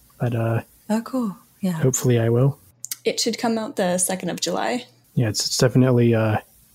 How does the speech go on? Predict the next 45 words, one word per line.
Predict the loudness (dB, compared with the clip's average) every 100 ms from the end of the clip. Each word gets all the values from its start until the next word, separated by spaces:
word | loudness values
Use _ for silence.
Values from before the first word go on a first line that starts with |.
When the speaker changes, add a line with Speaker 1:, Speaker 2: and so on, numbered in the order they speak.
| -6
Speaker 1:
sort | -2 0
of | 2
nearing | 4 4 4 0
completion. | 0 -2 0 0 0 -2 0 0
I've, | 0
I've | -2 -2
gotten | -2 2 2
most | 2 0 -2
of | -2
the | -2 -2
world | 0 0 -2 -2
stuff | -2 -2 -2 -4
done. | -4 0 0 -2 -6 _ _ _ -2
Um, | 0 0 -2 -4 _ _ _ _ _
I | -4
just | 0 0
need | 0 0
to, | -2 0 -2 -4 -8 _ _ _ -2
I | 0
just | 2
need | 0
to | 0
do | 2 2
a |
lot | 2 0
of | 0
writing | 0 0 0 -2 -4 _ _ _ _ 0
Speaker 2:
Mm-hmm. | 2
Speaker 1:
for, | 2 2
uh, | 0 -2 -6 _ _ _ _ -6
I |
guess, | -2 -2 0
the | 0 2
in-world | 4 2 2 0 0
stories. | -2 0 2 4 4 4 2 0 _ _ _
It'll | -4
kinda | -2 0 2 2 0
explain | -2 -2 0 2
what's | 0 0
Speaker 2:
Oh. |
Speaker 1:
going | 0 2 2
on. | 2 0 -2 _ -6
Speaker 3:
That'll | -2
be | 0 0
cool. | 0 0 0 -4 -10